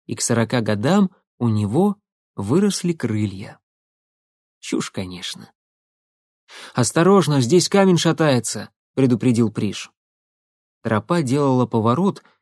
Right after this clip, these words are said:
и друга не было видно из-за нависшей горной породы. Мёнгери повернула голову в сторону Глеба. Он заметил, что она тоже боится.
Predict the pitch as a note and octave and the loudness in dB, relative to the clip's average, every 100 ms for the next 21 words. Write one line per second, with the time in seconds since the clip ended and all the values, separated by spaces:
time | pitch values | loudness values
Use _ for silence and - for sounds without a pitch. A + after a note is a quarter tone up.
0 | _ _ C3 A#2 E3 G#3+ E3 D#3 E3+ E3+ | _ _ -2 2 4 4 4 4 2 4
1 | F3+ F3 F3+ A#2 E3 G#2+ C3 G#2+ B2 B2+ | 2 2 0 0 0 -2 -2 0 2 2
2 | C3 D3 - C3+ B2 B2+ B2+ A#2+ C#3 B2+ | 2 -2 -2 0 2 2 2 0 -2 0
3 | G2 - - _ _ _ _ _ _ A2+ | -4 -8 -20 _ _ _ _ _ _ 2
4 | C3 B2+ A#2+ A#2 A#2 A#2 A#2+ B2 A#2+ A2 | 4 4 4 2 2 2 4 4 2 2
5 | C3+ B2+ A#2+ A2 - B2 A#2+ B2 A#2+ C3+ | 2 2 0 -2 -4 0 2 2 2 0
6 | B2+ G#2 G2+ - _ _ A#2+ A2+ A#2+ C3 | 0 -2 -6 -12 _ _ 0 2 4 2
7 | B2+ C3 A2+ - B2 B2+ - C3 A#2 A#2+ | 2 0 -2 0 2 0 -2 -4 0 0
8 | B2+ B2 G#2+ G2 - - | 0 0 -2 -4 -8 -10